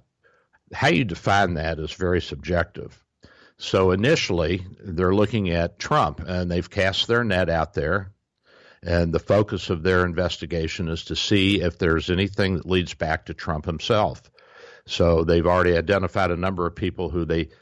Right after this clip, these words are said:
know had conversations with Russian businessmen or Russian lawyers or the, uh,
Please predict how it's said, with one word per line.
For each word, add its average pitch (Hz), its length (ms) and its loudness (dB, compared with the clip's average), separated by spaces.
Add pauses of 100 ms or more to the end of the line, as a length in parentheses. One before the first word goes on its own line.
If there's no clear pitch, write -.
(600)
know 92 380 4
had 85 300 0
conversations 87 1040 -4 (380)
with 87 420 -4
Russian 90 380 0
businessmen 85 680 0
or 82 120 2
Russian 82 360 -2
lawyers 80 580 0
or 80 260 -2 (360)
the, 85 440 -2
uh, 78 220 0